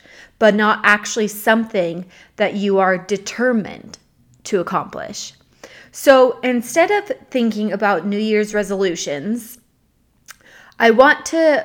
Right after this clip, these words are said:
pivot a little bit and think about New Year's intentions, because I like the word intention because intention means a plan. And I think in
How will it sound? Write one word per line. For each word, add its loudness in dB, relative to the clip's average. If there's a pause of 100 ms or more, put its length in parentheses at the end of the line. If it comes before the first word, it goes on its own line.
(120)
pivot 0
a 0
little 2
bit 0
and -4
think -2
about 2 (420)
New 0
Year's 0 (180)
intentions, -6 (380)
because 2
I 0
like 0
the -2
word 2
intention -2
because -2
intention -2
means -6 (1000)
a 2
plan. -8 (600)
And 2
I 4
think -2
in -6